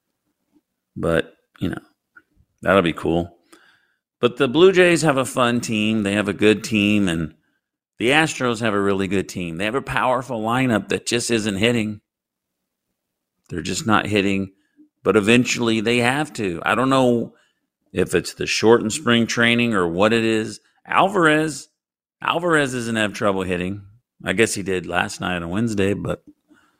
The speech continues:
you know, you gotta kinda forgive that after he had two home runs on Monday.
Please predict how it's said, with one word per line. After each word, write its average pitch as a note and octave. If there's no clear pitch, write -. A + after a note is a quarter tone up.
you E2+
know, B1+
you D#2+
gotta D#2+
kinda F2+
forgive F2
that G#2
after F#2+
he F#2
had F2
two F2+
home F2+
runs F#2
on D#2+
Monday. G#2